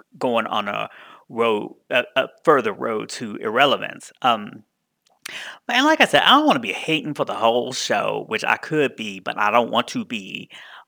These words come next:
um, 'cause like I said, what you focus on expands. But, um,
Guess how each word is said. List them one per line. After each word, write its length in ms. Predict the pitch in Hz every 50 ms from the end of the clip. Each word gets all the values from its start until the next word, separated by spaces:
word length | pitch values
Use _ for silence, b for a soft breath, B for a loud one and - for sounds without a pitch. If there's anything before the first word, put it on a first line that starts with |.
| _ -
um, 500 | - - - - - - - - - - _ - -
'cause 100 | - -
like 160 | 113 110 -
I 60 | 131
said, 240 | - - 139 113 -
what 160 | 95 95 -
you 60 | 135
focus 380 | - - 156 - - 170 147 -
on 160 | 143 135 151
expands. 880 | 175 170 - - - 208 208 196 160 - - - 113 - 247 - - B B B B B B B B B B
But, 920 | - 110 - 156 180 151 - - 107 113 117 - - - - - - - - _ _ _ -
um, 540 | 151 143 139 131 131 127 127 127 - -